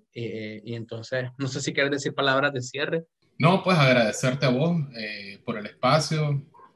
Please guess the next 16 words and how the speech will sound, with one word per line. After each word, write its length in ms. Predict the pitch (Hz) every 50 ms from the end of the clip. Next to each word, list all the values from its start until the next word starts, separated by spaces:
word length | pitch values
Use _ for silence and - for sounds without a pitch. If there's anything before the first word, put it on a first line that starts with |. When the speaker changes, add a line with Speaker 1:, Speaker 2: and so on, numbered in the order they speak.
| _ _
Speaker 2:
pues, 180 | - 101 98 98 101
y 180 | 101 101 101
ponerme 380 | - - 117 107 98 - 120 131
a 140 | 135 131 131
la 60 | 147
orden 280 | 170 - 151 156 143 139
también 420 | 127 117 117 127 139 147 147 139
para, 500 | 131 117 113 104 98 95 - - 90 - - - - _ _ _ _ - - _ _ _
para 160 | - 120 113 110
lo 100 | 110 -
que 120 | - 110
vos 120 | 107 110
querrás. 680 | - - 135 127 120 131 151 165 160 156 156 - - - _ _ 147 143 - - - - - -
Y 60 | -
pues, 320 | - _ - - - - -
si, 600 | - 110 101 101 98 98 95 95 98 101 98